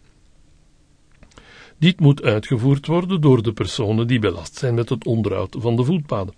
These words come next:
huurder, eigenaar, conciërge, bewaker. Bij eventuele ongevallen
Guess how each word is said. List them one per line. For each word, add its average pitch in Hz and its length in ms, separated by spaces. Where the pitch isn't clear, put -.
huurder, 135 540
eigenaar, 107 500
conciërge, 104 640
bewaker. 107 580
Bij 107 180
eventuele 113 640
ongevallen 127 640